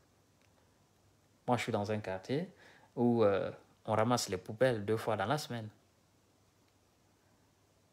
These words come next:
Deux, deux fois dans la semaine. Et vous voyez, même avec les caoutchoucs qui seront triés dans les, dans les, dans les, dans les usines de triage de déchets, de déchets, par exemple,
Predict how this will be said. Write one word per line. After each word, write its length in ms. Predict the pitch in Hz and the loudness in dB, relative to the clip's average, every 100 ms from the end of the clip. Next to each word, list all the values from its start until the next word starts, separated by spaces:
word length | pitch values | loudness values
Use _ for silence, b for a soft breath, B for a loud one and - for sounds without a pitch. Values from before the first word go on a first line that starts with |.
| _ _ _ _ _ | _ _ _ _ _
Deux, 140 | 104 85 | -8 -6
deux 220 | 101 107 | -2 -2
fois 220 | - 127 | 2 2
dans 100 | 165 | 2
la 100 | 135 | -2
semaine. 320 | - - 95 - _ _ _ _ _ _ _ _ _ _ _ | -6 -8 -10 -12 _ _ _ _ _ _ _ _ _ _ _
Et 100 | 135 | 2
vous 140 | 127 117 | 2 2
voyez, 320 | 113 135 180 B B - | 2 0 -2 B B 0
même 220 | 180 208 | 2 2
avec 320 | 170 120 143 127 | 0 0 0 0
les 140 | 113 | -2
caoutchoucs 680 | - 131 135 - 156 123 - | -2 -2 -2 -2 -2 -2 -6
qui 120 | - | -8
seront 300 | - 113 107 | -4 -2 -2
triés 440 | 104 135 131 139 | -4 -4 -2 -2
dans 220 | 104 101 104 | -2 -4 -4
les, 220 | 92 92 B B B | -6 -8 B B B
dans 200 | 113 107 | -4 -2
les, 260 | 104 98 95 | 0 -2 -2
dans 180 | 104 104 | -4 -4
les, 300 | 104 98 95 | -4 -4 -4
dans 220 | 107 107 | -2 -2
les 240 | 101 104 | -4 -4
usines 240 | 123 139 123 | -4 -2 -2
de 100 | 110 | -4
triage 560 | - 104 107 147 143 | -8 -6 -4 -4 -6
de 100 | - | -8
déchets, 360 | 90 - - 117 | -10 -8 -8 -8
de 100 | 113 | -8
déchets, 280 | 104 104 120 | -6 -6 -6
par 180 | - 87 | -6 -6
exemple, 440 | 90 107 160 170 | -6 -6 -4 -6